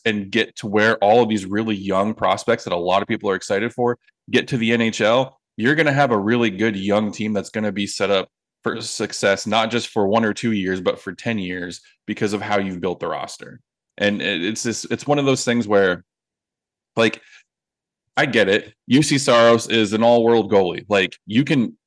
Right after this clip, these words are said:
you can get into the playoffs just riding a great goaltender like U C Saros. You can win playoff series having a great goaltender like Saros, and that's not completely out of the realm of possibility. Like,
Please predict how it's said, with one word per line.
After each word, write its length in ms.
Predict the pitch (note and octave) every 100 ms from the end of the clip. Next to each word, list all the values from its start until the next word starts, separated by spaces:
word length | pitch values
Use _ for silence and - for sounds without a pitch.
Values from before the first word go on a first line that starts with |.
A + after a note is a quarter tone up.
| _
you 160 | A#2+ D3+
can 180 | D#3+ A#2+
get 160 | B2 D3
into 160 | C#3
the 80 | B2+
playoffs 500 | - C3 A#2 G#2 -
just 180 | A#2+ G2
riding 360 | G2+ A#2 A2+
a 40 | G2
great 260 | G2+ G#2
goaltender 460 | F#2+ G2+ G2+ F2+ F2+
like 180 | F2+ F2
U 80 | E2+
C 140 | F2
Saros. 360 | - F2 G2 G2
You 120 | D3+
can 180 | C#3+ G2
win 240 | A#2+ D3
playoff 380 | C#3+ D3+ C#3 A#2+
series 520 | G#2 F#2 F2+ F2+ - - _ _ _ _ -
having 360 | - B2 C3 A#2+
a 40 |
great 240 | A2 A2+
goaltender 420 | G#2+ A2 G#2+ G2 F#2+
like 200 | F2+ -
Saros, 440 | A#2 G#2+ - -
and 140 | G2+
that's 320 | A#2 A2+ - - _ _ -
not 220 | G#2+ A#2+
completely 340 | - G#2+ A#2+ B2
out 60 |
of 80 | B2
the 60 | A#2+
realm 160 | B2+
of 60 | B2
possibility. 360 | C3 B2 C3 A2+
Like, 160 | G#2+